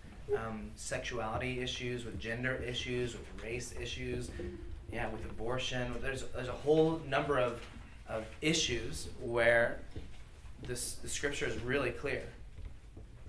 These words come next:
um, what we ought to do, especially as believers,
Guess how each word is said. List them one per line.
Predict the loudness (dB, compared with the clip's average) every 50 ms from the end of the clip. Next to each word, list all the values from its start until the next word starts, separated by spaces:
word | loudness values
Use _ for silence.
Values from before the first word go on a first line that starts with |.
| -14 -12 -12 -12 -12 -12 -12 -12 -10
um, | -8 -8 -6 -4 -4
what | -2 -2
we | 0 -2 -2
ought | -2 -4 -4 -4 -6
to | -6 -4
do, | -4 -4 -6 -6 -8 -8 -10 -10 -10 -10 -12 -12 -10 -8
especially | -8 -6 -4 -2 -2 0 0 0 0 2 2
as | 0 0
believers, | 0 -2 0 0 -2 -2 -4 -8 -10 -10 -10 -10